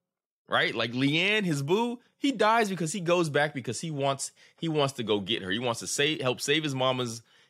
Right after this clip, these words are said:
his mama's juke joint, and he goes back for her. Willie Earl, his brother who was light, goes and tells the, the, the, the police that, that he's back in town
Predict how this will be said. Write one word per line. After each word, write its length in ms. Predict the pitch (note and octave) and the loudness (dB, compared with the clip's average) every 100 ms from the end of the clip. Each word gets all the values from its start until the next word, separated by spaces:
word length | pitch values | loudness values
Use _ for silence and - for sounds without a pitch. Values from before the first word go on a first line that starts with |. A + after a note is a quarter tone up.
| - | -10
his 120 | G#2+ | -4
mama's 300 | A2+ A2+ G#2 | -2 0 -2
juke 240 | F2 B2+ | -4 -6
joint, 360 | F2+ E2+ C#2+ D2 _ _ _ _ - | -6 -8 -8 -10 _ _ _ _ -10
and 80 | |
he 80 | F#2 | -8
goes 280 | E2+ B2+ C3 | -2 0 2
back 240 | A#2 G2+ | 0 -2
for 140 | - F2 | -4 -6
her. 280 | D#2+ C#2+ - _ | -6 -8 -12 _
Willie 300 | G2 D#3+ F#3 | -4 0 0
Earl, 300 | D#3+ F#3 E3+ | 2 2 4
his 160 | C#3 A#2 | 2 0
brother 260 | A2+ G3+ F3+ | 0 0 0
who 100 | A#2 | -2
was 160 | F#2 | -6
light, 300 | E2 D#2 D#2+ - _ _ _ _ _ | -4 -2 -2 -6 _ _ _ _ _
goes 340 | C#3 F#3 F#3 E3 | -2 0 -2 -4
and 120 | C3+ | -4
tells 280 | G3 F#3 D#3+ | 0 0 0
the, 100 | C3 A#2+ | -2 -4
the, 240 | A#2 A#2 G2+ | 0 2 2
the, 160 | G#2+ | -2
the 100 | F#2 | -4
police 460 | F#2 B2+ G#3+ F#3+ D3+ | -4 -4 -2 -2 -2
that, 360 | C3 A2+ - G#2 | 0 2 0 0
that 240 | G2+ F#2+ | 0 0
he's 240 | C3+ D3 | -2 -4
back 280 | A2+ C3+ C3+ | 0 0 0
in 140 | B2 A2 | -4 -4
town 480 | E3 C3+ C2+ D#2+ | -2 -2 -4 -8